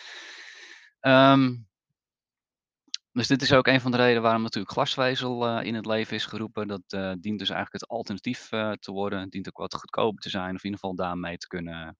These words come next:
concurreren. Maar tot op heden, ja, eh, helaas, eh, omdat het nog niet optimaal beschikbaar, eh, is, is dat niet zo. Kabelinternet heeft op een gegeven moment wel een limiet.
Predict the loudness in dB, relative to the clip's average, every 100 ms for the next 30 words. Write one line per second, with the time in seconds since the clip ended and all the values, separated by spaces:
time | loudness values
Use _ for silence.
0 | _ -4 -4 -2 -2 -2 -2 -2 -2 -4
1 | -6 -8 -6 -2 0 0 -2 -2 -6 -8
2 | -10 -10 -14 -14 -10 -8 -6 -6 -8 -8
3 | -10 -10 _ _ -8 -4 -2 -2 -6 -6
4 | -8 -6 -2 -2 -2 -2 -4 -2 -2 0
5 | -2 -4 -6 -8 -12 -10 -8 -6 -4 -4
6 | -6 -12 _ _ _ _ _ _ _ _
7 | _ _ _ _ _ _ _ _ -20 -18
8 | -20 -20 -14 2 6 6 6 2 2 2
9 | 2 0 0 -4 -4 2 2 2 0 0
10 | 0 0 0 -2 -4 -8 -20